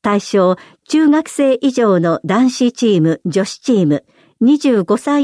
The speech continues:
以上の女子チーム。日時、二月二日日曜日、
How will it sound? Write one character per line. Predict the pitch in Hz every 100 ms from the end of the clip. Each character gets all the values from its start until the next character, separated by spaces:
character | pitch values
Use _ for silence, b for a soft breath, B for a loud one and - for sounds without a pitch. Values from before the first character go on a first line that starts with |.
| 262
以 | 277
上 | 277 262
の | 240 277
女 | - 202
子 | -
チ | -
ー | 180 139
ム。 | 135 _ _ _ _ _ _ _ -
日 | 202 226 233
時、 | 170 170 170 b b b
二 | 208 226
月 | 285 311 330 302
二 | - -
日 | 311 302 254
日 | 262 - 262
曜 | 262 233
日、 | 180 180